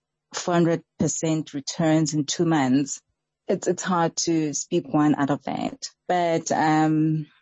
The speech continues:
the kind of coachees that I've had, they, they just want structured savings and investments, whether it's unit trust or, you know, like, I don't know much about Bitcoin. Um,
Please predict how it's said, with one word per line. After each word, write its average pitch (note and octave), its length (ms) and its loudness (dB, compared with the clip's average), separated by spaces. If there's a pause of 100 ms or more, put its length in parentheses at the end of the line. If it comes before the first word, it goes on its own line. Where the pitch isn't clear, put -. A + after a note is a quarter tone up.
the F3 80 -2
kind G3 200 2
of F3+ 120 -2
coachees E3+ 920 0
that D#3 140 0
I've D3+ 140 0
had, D#3 600 2 (340)
they, A3+ 140 2
they A3+ 180 2
just - 280 -4
want F3 400 -2 (760)
structured F#3 920 -2 (640)
savings F3 680 2
and E3 140 4
investments, D#3 720 0
whether E3+ 220 0
it's - 340 -4
unit E3 260 -2
trust C#3+ 640 0 (180)
or, D3 600 -2 (100)
you D#3+ 100 0
know, D3 400 2 (220)
like, E3+ 200 0
I E3+ 80 0
don't F3+ 200 2
know E3+ 120 4
much D#3 280 2
about D#3+ 380 -2
Bitcoin. E3 680 2 (220)
Um, D3+ 720 2